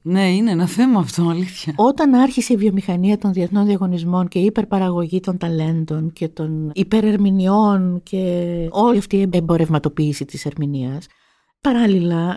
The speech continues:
Speaker 2: εμφανίστηκαν και τρομερά μέσα ηχητικής απόδοσης,
Speaker 1: Μμμ.
Speaker 2: όπου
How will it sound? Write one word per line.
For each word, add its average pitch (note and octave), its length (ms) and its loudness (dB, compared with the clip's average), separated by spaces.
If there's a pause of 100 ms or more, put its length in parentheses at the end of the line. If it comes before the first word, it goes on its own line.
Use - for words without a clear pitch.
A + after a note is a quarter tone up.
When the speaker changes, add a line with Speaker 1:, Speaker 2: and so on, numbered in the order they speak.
(140)
Speaker 2:
εμφανίστηκαν D#4+ 800 0
και C#4+ 280 0
τρομερά C#4 440 2
μέσα B3 720 0 (300)
ηχητικής - 580 -4
απόδοσης, F3 880 -4
Speaker 1:
Μμμ. E3+ 120 0
Speaker 2:
όπου D#3 340 -4